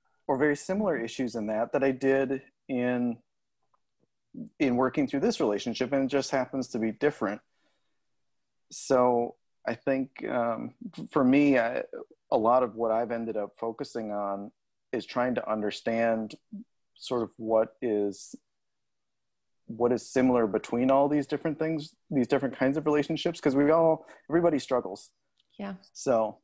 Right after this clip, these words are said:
Speaker 1: what, what's the common theme, and what can I do about that? And, and generally speaking, I've found that oftentimes it's things that I'm bringing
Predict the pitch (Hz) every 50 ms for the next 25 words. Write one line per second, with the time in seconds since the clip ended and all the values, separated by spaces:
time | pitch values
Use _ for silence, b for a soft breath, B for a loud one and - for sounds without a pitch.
0 | - - - 143 135 135 139 - 143 147 151 147 - - 170 - - - 131 131
1 | 131 131 127 123 117 - - 131 131 131 127 123 117 117 117 117 - - - 127
2 | 117 110 113 117 113 - - 139 123 120 120 113 98 117 - 117 117 120 120 120
3 | 117 113 113 - 120 117 113 107 104 107 - - 113 113 123 135 139 - - 113
4 | 110 107 107 104 110 _ _ _ _ _ _ - - 113 104 98 101 101 110 120
5 | _ - - 127 127 131 135 127 120 113 - - - 139 143 143 - 135 117 110
6 | 107 104 - - 127 120 120 120 117 117 113 113 110 - _ - - 120 113 113
7 | - 131 117 - - 117 113 113 110 117 117 107 - - - 120 117 120 123 117
8 | - - 117 - - 101 107 113 113 107 104 107 113 113 113 117 123 123 127 131
9 | 123 123